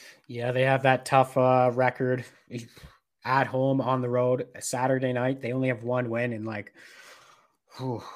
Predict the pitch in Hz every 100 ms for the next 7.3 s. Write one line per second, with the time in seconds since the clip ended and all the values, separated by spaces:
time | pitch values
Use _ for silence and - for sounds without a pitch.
0 | - - 117 113 - 117 - 117 117 113
1 | 113 110 110 107 110 113 107 101 - 107
2 | 113 104 104 - 104 113 104 98 95 -
3 | 98 95 117 165 170 170 180 202 180 175
4 | 151 143 131 139 139 143 143 139 147 127
5 | 131 156 110 110 104 110 - - - -
6 | 131 139 135 139 139 127 135 147 - 98
7 | 104 98